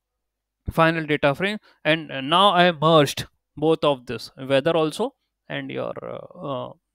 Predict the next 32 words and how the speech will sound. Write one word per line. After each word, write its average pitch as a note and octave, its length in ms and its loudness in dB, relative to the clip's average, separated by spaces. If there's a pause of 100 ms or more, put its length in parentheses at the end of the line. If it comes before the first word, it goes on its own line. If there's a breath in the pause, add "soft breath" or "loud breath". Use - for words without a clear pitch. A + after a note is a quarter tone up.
(120)
uh, C3+ 240 -12 (420)
energy C3 460 0
also. - 380 -12 (440)
And D#3+ 180 0
I E3 60 4
did E3+ 280 0
check, D#3 240 -2
okay, E3 220 0
there D#3+ 160 4
are E3+ 80 4
no F3 160 -2
n-, G3 280 -4
missing G3+ 280 -2
values G#3 280 2
and F#3+ 160 -4
there F3 120 2
are E3 80 2
no F#3 220 -2
duplicated D#3+ 520 -2
values - 520 -4
in C#3 120 -4
my A#2 140 -4
data A2+ 240 -14
set. - 140 -18 (920)
Then A#3 340 2
later G3 280 4
on, A3+ 220 0 (100)
I D3+ 100 4
plot F3+ 240 2
the F#3+ 80 0
series. G3+ 480 -2 (420)
Okay, E3 260 0